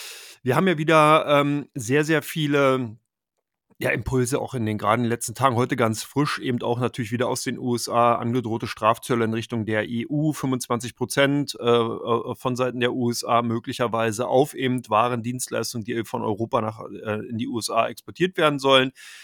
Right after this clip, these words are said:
gehört. So ein bisschen hat man den Eindruck, also weil wir auch schon gerade darüber gesprochen haben, Deutschland nach der Wahl, da ist tatsächlich auch schon im Vorfeld viel eingepreist gewesen. Die Marktteilnehmer haben natürlich schon auch angenommen,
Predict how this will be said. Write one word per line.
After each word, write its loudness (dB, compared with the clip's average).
gehört. 2
So -2
ein 0
bisschen -2
hat -2
man -2
den -4
Eindruck, 2
also 0
weil 0
wir -2
auch -2
schon -8
gerade 2
darüber 0
gesprochen -4
haben, 2
Deutschland 0
nach -4
der -4
Wahl, 2
da 0
ist -4
tatsächlich -4
auch -2
schon -6
im -4
Vorfeld -6
viel -6
eingepreist -6
gewesen. -8
Die 0
Marktteilnehmer 2
haben 2
natürlich -4
schon 2
auch 0
angenommen, 2